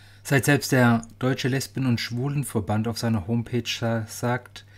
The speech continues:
dass alle Versuche, Homosexualität als angeborene Form sexuellen Begehrens zu beweisen, gescheitert seien, wird also auch von Aktivisten bestätigt, was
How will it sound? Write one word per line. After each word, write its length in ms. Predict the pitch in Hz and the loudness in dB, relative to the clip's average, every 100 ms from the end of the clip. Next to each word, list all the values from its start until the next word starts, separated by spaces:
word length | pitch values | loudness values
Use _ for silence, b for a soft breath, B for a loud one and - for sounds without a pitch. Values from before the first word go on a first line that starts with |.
| B B B B - | B B B B -10
dass 180 | 113 - | -10 -4
alle 220 | 135 143 | -4 -2
Versuche, 680 | 131 - 151 151 - 104 92 | -2 -2 -4 -2 -2 -2 -2
Homosexualität 1080 | 127 139 135 127 - 117 113 - 117 117 117 | -2 -2 -2 -4 -4 -2 -2 -2 -2 -2 -2
als 420 | 117 113 104 - | -2 -2 -4 -6
angeborene 720 | - 131 139 135 120 120 120 110 | -2 0 0 -2 -2 -2 0 -2
Form 440 | - 120 113 120 | -2 0 2 0
sexuellen 560 | - 123 - 123 117 117 | -2 -6 -2 0 2 0
Begehrens 540 | 110 117 113 120 110 | 0 0 0 0 -4
zu 100 | - | -4
beweisen, 440 | 110 104 113 110 110 | -4 0 -2 -2 -4
gescheitert 680 | 107 - 127 156 120 104 | -4 -2 -2 -2 -6 -6
seien, 500 | - 110 101 107 135 - - - - - - B B B B B B B B 135 | -8 -6 -4 -2 -4 -8 -20 -20 -20 -20 -20 B B B B B B B B -4
wird 160 | 127 | -4
also 480 | - 131 127 151 - | 0 0 0 -2 -4
auch 560 | - 123 156 - - - | 0 2 0 -2 -16 -12
von 200 | - 143 | -8 -4
Aktivisten 760 | 131 - 113 123 165 - 127 | -4 -4 -2 0 2 0 -4
bestätigt, 840 | 104 104 - 104 101 135 - - - - - b b b b b b b | -4 -6 -4 -6 -6 -12 -12 -20 -20 -20 -20 b b b b b b b
was 520 | 120 120 131 - - | 2 2 2 -4 -6